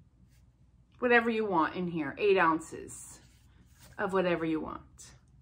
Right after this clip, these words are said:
I just thought this was hysterical. Um, I know Sarah goes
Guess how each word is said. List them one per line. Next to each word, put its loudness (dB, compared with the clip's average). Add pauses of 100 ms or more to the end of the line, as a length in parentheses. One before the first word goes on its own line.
(840)
I 6
just 2
thought 12
this 2
was 0
hysterical. 2 (640)
Um, 8
I 6
know 8
Sarah 4
goes 0